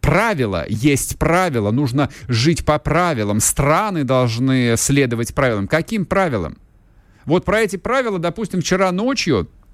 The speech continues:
я напомню, разница с Вашингтоном во времени, по-моему, восемь или девять часов. То есть у них был день.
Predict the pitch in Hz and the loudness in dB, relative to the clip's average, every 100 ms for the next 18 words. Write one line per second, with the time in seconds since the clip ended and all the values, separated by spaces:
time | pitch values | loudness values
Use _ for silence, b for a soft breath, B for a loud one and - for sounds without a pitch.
0 | _ _ - - 104 120 131 139 180 131 | _ _ -20 -6 0 2 2 0 0 2
1 | 117 151 135 131 123 - 131 143 - 143 | 2 2 0 -6 -8 -10 -6 -6 -2 -2
2 | 123 135 151 185 156 127 113 131 113 143 | 2 2 0 0 0 0 0 -2 0 0
3 | 175 135 123 120 143 127 - 139 - 156 | 2 2 2 2 2 2 -2 -6 -2 -2
4 | - - - b b b - 131 - 131 | -4 -12 -20 b b b 0 0 2 2
5 | 185 123 110 165 143 104 120 156 85 | 2 0 2 2 2 0 2 2 0